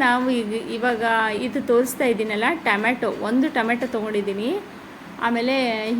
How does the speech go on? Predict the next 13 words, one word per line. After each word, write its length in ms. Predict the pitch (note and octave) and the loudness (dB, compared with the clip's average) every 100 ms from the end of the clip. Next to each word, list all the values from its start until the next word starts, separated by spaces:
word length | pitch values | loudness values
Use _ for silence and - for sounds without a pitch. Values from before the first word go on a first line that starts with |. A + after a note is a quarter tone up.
| B3+ | 2
ಈರುಳ್ಳಿ, 380 | C#4+ D4+ A#3+ A3+ F#4+ D#4+ - G#3 | 4 4 4 4 2 -2 -6 0
ಬೆಳ್ಳುಳ್ಳಿ, 440 | A#3+ C#4 D4 C#4+ G#4 - | 2 4 2 4 2 2
ಶುಂಠಿ, 360 | D#4 C4+ A#3+ F#3 - - - | 0 2 0 -2 -8 -16 -6
ಶುಂಠಿನೇ 380 | D4+ C4+ C#4 F#4+ - | -2 0 2 0 0
ತುರ್ಕೊಂಡು 360 | B3+ C#4+ C#4 B3 | -2 0 2 0
ಇಟ್ಕೊಂಡಿದ್ದೀನಿ. 580 | - A3+ G3+ F#3+ G3 C#4+ A#4+ - - - - - - - - - - - - - - - | -2 0 0 0 -2 -4 -6 -10 -16 -16 -18 -18 -18 -18 -16 -16 -16 -18 -18 -18 -18 -4
ತುರ್ದು 280 | C#4+ D#4 D4+ | 0 2 4
ಹಾಕಿದ್ರೆ 320 | C4 C4 A#3 B3+ | 4 2 0 0
ಶುಂಠಿ 380 | - B3+ A#3+ C4 C#4 | 0 0 0 0 0
ಟೇಸ್ಟು 320 | A#3+ A#3 - E4+ | 2 2 0 0
ಸಾಂಬಾರಿಗೆ 440 | C4+ A3+ A#3 A#3+ C#4+ - | 0 2 2 0 -2 -4
ತುಂಬ 240 | A3+ A#3+ B3+ | -2 -2 -2
ಚೆನ್ನಾಗಿರುತ್ತೆ 640 | B3+ G#3+ A3 G#3+ G#3 G#3 | -2 0 0 0 -2 -4